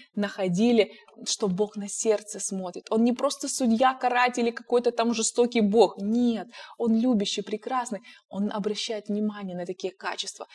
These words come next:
Богу нравится это качество. Он, то есть я не манипулирую Богом. У меня нет такой фразы: "Богу это не нравится, а Богу это нравится". Это, вот это чистой воды манипуляция. Но я могу поощрить и сказать: "Слушай, представь, если я как мама, я восхищаюсь твоим поступком".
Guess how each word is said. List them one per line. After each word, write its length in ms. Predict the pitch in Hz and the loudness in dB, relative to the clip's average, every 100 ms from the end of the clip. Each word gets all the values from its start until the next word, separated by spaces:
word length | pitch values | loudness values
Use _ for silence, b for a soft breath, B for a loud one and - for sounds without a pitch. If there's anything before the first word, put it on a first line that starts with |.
| B - | B -6
Богу 340 | 180 185 214 | 0 2 2
нравится 480 | 233 220 202 185 175 | 0 -2 -10 -6 -6
это 140 | 175 | -6
качество. 500 | - 202 190 196 - - | -10 -8 -8 -10 -8 -6
Он, 140 | 196 | -6
то 340 | - - _ | -6 -18 _
есть 100 | 208 | 2
я 120 | 226 220 | 6 8
не 160 | 233 | 8
манипулирую 680 | 247 226 226 220 208 196 170 | 6 4 2 2 2 2 0
Богом. 320 | 165 147 160 | 0 -2 -2
У 40 | |
меня 140 | 175 214 | 0 2
нет 180 | 226 220 | 2 0
такой 220 | - 180 | -2 -2
фразы: 320 | - 226 196 | 2 2 2
"Богу 300 | 175 170 175 | -2 -2 -2
это 160 | 196 247 | 0 0
не 80 | |
нравится, 580 | 277 233 185 185 208 - B B | 2 2 0 -2 -8 -10 B B
а 80 | 165 | 2
Богу 260 | 180 170 190 | 4 4 2
это 140 | 214 | 2
нравится". 280 | 233 196 - | 2 2 0
Это, 200 | - 202 | -4 -2
вот 220 | 214 180 196 | -2 -2 0
это 180 | 233 | 0
чистой 340 | 226 214 - 180 | -2 -6 -4 -2
воды 180 | 170 165 | -2 -4
манипуляция. 580 | 165 160 170 156 - | -8 -8 -6 -6 -4
Но 80 | 175 | -4
я 140 | 185 214 | -2 0
могу 240 | 202 202 | 2 0
поощрить 500 | 202 185 - 208 233 | 0 -4 -2 -4 -4
и 40 | |
сказать: 300 | 202 185 175 | -6 -6 -6
"Слушай, 300 | - 190 - | -4 -4 -4
представь, 360 | - 175 - 262 B B B | -6 -6 -2 -2 B B B
если 260 | 202 196 190 170 | -6 -4 -4 -2
я 160 | 226 254 | -2 -2
как 200 | 208 202 | -8 -6
мама, 340 | 196 180 165 | -6 -4 -4
я 140 | 165 190 | -2 -2
восхищаюсь 720 | 196 - 202 - 220 196 214 | -4 -8 -4 -2 -2 -4 -4
твоим 220 | - 160 | -6 -8
поступком". 540 | 170 - 175 - 151 | -8 -6 -6 -6 -10